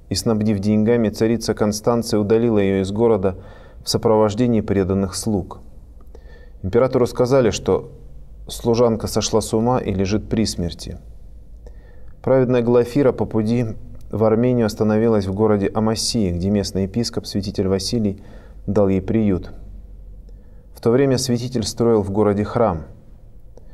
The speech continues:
Глафира передала на его постройку все деньги, полученные от Констанции, и в письме к ней просила прислать ещё средства на окончание храма. Царица исполнила её просьбу, но письмо праведной Глафиры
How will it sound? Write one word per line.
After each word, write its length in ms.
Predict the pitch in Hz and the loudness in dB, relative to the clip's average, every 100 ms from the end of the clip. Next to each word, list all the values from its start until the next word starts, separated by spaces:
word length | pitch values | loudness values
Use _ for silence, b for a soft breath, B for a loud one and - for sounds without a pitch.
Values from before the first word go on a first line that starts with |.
| b b b | b b b
Глафира 460 | 101 101 117 107 - | -2 0 2 2 0
передала 640 | - 104 104 104 113 117 | 0 0 2 4 4 2
на 160 | 107 104 | 2 2
его 160 | 104 | 2
постройку 500 | 101 104 - 107 98 | 0 -2 2 2 2
все 220 | 92 - 101 | -4 -2 0
деньги, 320 | 113 120 107 | 2 0 0
полученные 520 | 107 107 104 101 98 | 2 0 0 -2 -2
от 200 | - - | -2 -2
Констанции, 760 | 107 104 - 110 104 - 92 - - B B B B B | -2 -2 0 0 0 -4 -8 -10 -16 B B B B B
и 60 | 107 | -4
в 80 | |
письме 320 | - 117 147 143 | -2 0 0 0
к 100 | 147 | 2
ней 140 | 143 | 2
просила 460 | 127 120 - 131 117 | 2 0 2 2 2
прислать 420 | 113 - 123 120 | 0 2 0 2
ещё 220 | 107 113 | -2 -2
средства 440 | - 120 117 - | 0 0 0 -2
на 140 | 104 101 | 0 0
окончание 560 | 101 101 101 107 98 | 0 -2 0 0 0
храма. 560 | 92 - 107 90 78 80 - - - - - - - - - - - - - - - - - | 0 2 2 2 -4 -10 -16 -20 -20 -20 -20 -20 -20 -20 -20 -20 -20 -20 -20 -20 -20 -20 -12
Царица 360 | - 107 107 117 | -2 0 0 0
исполнила 460 | 110 - 107 92 90 | -2 0 2 2 2
её 160 | 92 | 0
просьбу, 500 | 92 123 113 104 98 - - - - b b b b b | 2 2 2 -2 -4 -8 -18 -20 -20 b b b b b
но 100 | 127 | -2
письмо 300 | 127 - 131 | 0 2 2
праведной 480 | 135 131 120 117 113 | 4 4 4 4 2
Глафиры 600 | 110 113 113 135 123 | 4 2 2 2 4